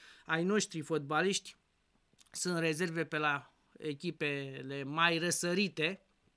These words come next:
și asta din Turcia, că prin Uniunea Europeană, deci prin țările dezvoltate, avem pe, ă, Chiricheș, rezervă la Napoli,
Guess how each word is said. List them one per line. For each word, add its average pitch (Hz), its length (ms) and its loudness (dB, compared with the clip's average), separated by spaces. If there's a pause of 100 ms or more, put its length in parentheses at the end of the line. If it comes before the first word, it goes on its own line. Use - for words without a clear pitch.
(440)
și - 140 0
asta 156 200 0
din 160 200 0
Turcia, 160 580 -2 (320)
că 156 160 -4
prin 160 240 -2
Uniunea 175 460 2
Europeană, 170 880 0
deci 160 160 -2
prin 151 160 -6
țările 165 340 2
dezvoltate, 156 800 -2 (380)
avem 185 400 0
pe, 170 720 -2 (720)
ă, 135 560 -8 (840)
Chiricheș, 175 720 2 (300)
rezervă 160 580 0
la 156 160 -2
Napoli, 196 720 0